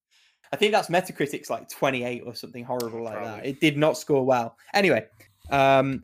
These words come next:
Speaker 1: I beat Luigi's Mansion two.
Speaker 2: Nice.
Speaker 1: Somewhat out of obligation, I actually do. By, by the time I got to World four, I was kind of done with it.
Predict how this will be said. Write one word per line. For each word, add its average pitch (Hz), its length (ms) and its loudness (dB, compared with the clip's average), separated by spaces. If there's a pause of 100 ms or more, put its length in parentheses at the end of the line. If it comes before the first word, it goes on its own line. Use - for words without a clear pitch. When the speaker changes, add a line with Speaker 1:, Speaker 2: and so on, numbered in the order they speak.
(360)
Speaker 1:
I 147 100 4
beat 233 340 0
Luigi's 185 380 -2
Mansion 175 380 -2
two. 226 320 0 (280)
Speaker 2:
Nice. - 440 -4 (1500)
Speaker 1:
Somewhat 254 420 4
out 151 120 4
of 143 80 2
obligation, 135 560 2
I 143 40 2
actually 156 240 -4
do. 127 240 -4
By, 123 160 -2
by 135 220 -2
the 131 60 -4
time 165 240 -2
I 156 60 2
got 151 140 0
to 143 80 -8
World 131 240 -2
four, 143 320 -2
I 123 40 0
was 123 120 -6
kind 135 600 -4
of 113 100 -10
done 127 180 -2
with 127 120 -2
it. 131 160 -2